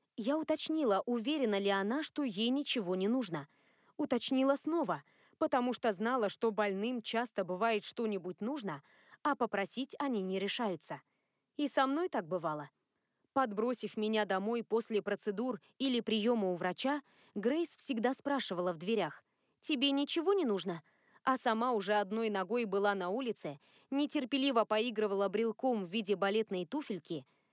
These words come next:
Конечно, я всегда отвечала ей: "Ничего, спасибо". Поэтому сама я, спрашивая ее о том же, не гремела ключами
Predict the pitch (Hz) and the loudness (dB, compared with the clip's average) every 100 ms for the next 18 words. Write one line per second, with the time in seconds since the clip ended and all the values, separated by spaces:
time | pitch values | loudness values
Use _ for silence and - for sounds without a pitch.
0 | _ - 277 254 302 311 294 240 - 196 | _ 2 2 2 0 -2 0 0 -2 0
1 | 190 185 185 - 254 294 269 277 262 220 | 0 0 -4 -2 -2 -2 -2 -2 -2 0
2 | 214 - 185 180 - 175 - 170 139 - | 0 0 -2 -2 -2 -6 -6 -6 -8 -12
3 | _ _ _ _ - 262 339 285 254 247 | _ _ _ _ -2 0 2 0 0 0
4 | 220 226 330 226 156 - _ _ _ - | 0 0 0 -2 -4 -8 _ _ _ -12
5 | - 254 285 285 240 220 214 190 220 247 | -4 0 0 0 2 4 4 0 -2 0
6 | 233 185 311 330 175 160 135 _ _ 262 | 0 0 -2 -2 -2 -4 -6 _ _ 0
7 | 294 302 254 277 269 220 175 202 196 - | 2 2 4 4 4 4 2 -2 -4 0
8 | 262 311 320 | 2 2 0